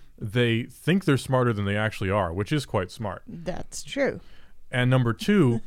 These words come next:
Speaker 2: <laughs>
Speaker 1: they don't know how to use their intelligence. Intelligence is a tool just like anything else. Uh, and they don't seem to know how to use it.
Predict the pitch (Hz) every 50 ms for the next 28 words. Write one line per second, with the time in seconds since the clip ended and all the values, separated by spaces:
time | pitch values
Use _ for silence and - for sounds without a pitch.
0 | - - 240 - - 110 127 135 135 113 147 160 190 190 170 156 143 113 - -
1 | - - 139 139 151 151 151 156 156 151 - - 123 110 104 104 113 131 160 185
2 | 185 147 113 117 107 101 95 92 - - 101 92 87 85 85 85 - 107 110 -
3 | 151 180 202 175 180 156 131 131 117 107 101 - - - 175 165 131 110 101 95
4 | 113 107 - 120 110 101 98 107 101 98 92 92 95 107 110 90 80 - - -
5 | - - - - - - - - - - 110 113 - 120 117 117 110 110 123 -
6 | - 131 110 127 127 143 147 175 185 185 - - 160 160 151 131 127 127 135 135
7 | 123 113 98 - - - 135 135 135 143 143 139 131 - 117 98 110 135 135 123
8 | 98 87 -